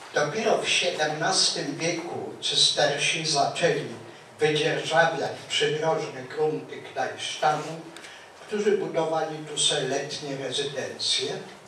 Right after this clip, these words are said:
Oczywiście musieli płacić czynsz cystersom. E, to były, była dzierżawa dziedziczna, tak zwana emfiteutyczna, ale każda zmiana własności,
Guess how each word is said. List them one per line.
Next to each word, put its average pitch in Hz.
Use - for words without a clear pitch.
Oczywiście -
musieli -
płacić -
czynsz -
cystersom. 151
E, 139
to 180
były, 170
była 160
dzierżawa 147
dziedziczna, -
tak -
zwana 139
emfiteutyczna, -
ale 151
każda 160
zmiana 170
własności, -